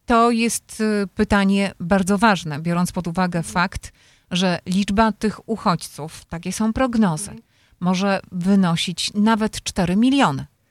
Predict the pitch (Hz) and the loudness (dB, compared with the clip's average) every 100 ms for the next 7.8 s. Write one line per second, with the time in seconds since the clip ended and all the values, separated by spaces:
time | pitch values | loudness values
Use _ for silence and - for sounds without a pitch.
0 | _ _ _ _ 214 202 196 226 233 - | _ _ _ _ -8 -8 -4 -4 -4 -6
1 | - 226 220 220 220 220 220 226 - 214 | -6 -4 -2 -2 -2 -2 -4 -4 -6 -8
2 | 208 220 214 214 220 - 240 247 247 240 | -8 -6 -4 -4 -4 0 2 2 0 -4
3 | 226 226 214 208 - 226 226 269 - 214 | -6 -4 -4 -4 -4 -2 -4 -4 -6 -8
4 | 214 220 - 226 - 214 214 - 220 214 | -6 -4 -4 -6 -6 -4 -4 -4 -4 -4
5 | 208 202 208 202 208 202 202 202 196 - | -4 -4 -4 -4 -4 -6 -8 -10 -8 -6
6 | 202 196 - - 214 208 214 - - 226 | -6 -6 -8 -8 -6 -6 -4 -6 -4 -4
7 | 233 226 196 202 202 202 202 | -2 -4 -6 -8 -8 -8 -10